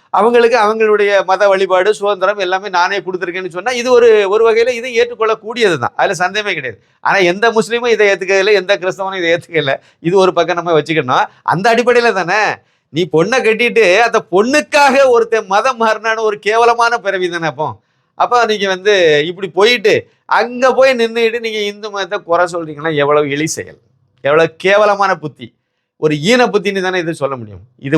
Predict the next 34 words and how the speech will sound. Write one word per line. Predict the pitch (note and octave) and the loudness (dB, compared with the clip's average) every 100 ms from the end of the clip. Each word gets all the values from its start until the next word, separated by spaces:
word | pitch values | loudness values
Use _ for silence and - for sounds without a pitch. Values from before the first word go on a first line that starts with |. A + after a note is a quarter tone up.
| D3 | 2
உதயநிதியை | F3 F3 D#3+ D#3+ D#3+ | 2 2 0 2 2
ஒரு | C#3 D3+ | 2 2
ஆளா | D#3 D#3+ | 2 2
நான் | D3 C3+ | 0 0
உதாரணத்துக்கு | D3 C#3+ C#3 C3+ B2+ | 0 -2 -6 -10 -10
சொன்னேன். | B2 E3 | -10 -10
இதே | D3+ | -8
மாதிரி | D#3+ D#3+ | -8 -2
பல | C#3+ D#3 C#3+ | 0 0 -2
உயர்தி-, | D3 D#3+ D#3 C#3 | -4 -4 -4 -4
உத-, | D3+ D3 - _ - | -4 -4 -6 _ -6
உதயநிதிகளும் | C#3+ F3+ F3 E3 D#3 D3 F3 D#3 | 0 2 2 0 0 0 -2 0
உதவாக்கரைகளும் | E3+ F3 D3+ D#3 C#3+ E3 | 2 2 2 0 0 -2
இன்னும் | D#3 D3+ C3+ | -4 -4 -4
நிறைய | C3+ C#3+ | -2 -2
பேர் | D3 C#3 | -2 -4
இருக்காங்க. | C3 C3 A#2+ F#3 - _ _ - | -6 -6 -2 -2 -2 _ _ -6
ஆ, | E3 E3+ D3+ | 0 0 2
சரி, | F#3 D3+ D3+ | 2 0 -4
இதுல, | F#3+ G#3+ F#3 | 0 2 2
இதுல | G3 G#3 | 2 4
வேற | G3+ G3+ | 4 2
இந்த | F3 F3+ D#3 D3+ | 2 2 2 0
இந்து | G3 G3+ | -2 0
மதத்துல | G3+ G#3 F3 | 0 -2 -2
இருந்துகிட்டு | G#3 G3+ A3+ G#3+ | -4 -4 -6 -6
இதுக்கு | G3 F#3 | -8 -2
மேல | F#3+ F#3 D#3+ F#3+ | 0 2 0 -2
சொம்பு | G3 G3+ | -4 -4
தூக்கிட்டு | F3 D3+ E3+ | -6 -4 -2
அலையுது | D3+ D#3+ D#3 D3+ | -2 -2 -2 -2
சில | D3+ C#3 | -2 -2
கோஷ்டி. | B2+ B2 D3 - _ _ _ | -4 -4 -8 -8 _ _ _
இருக்கட்டும், | F#3 B3 A#3 D#3+ | 0 2 2 -2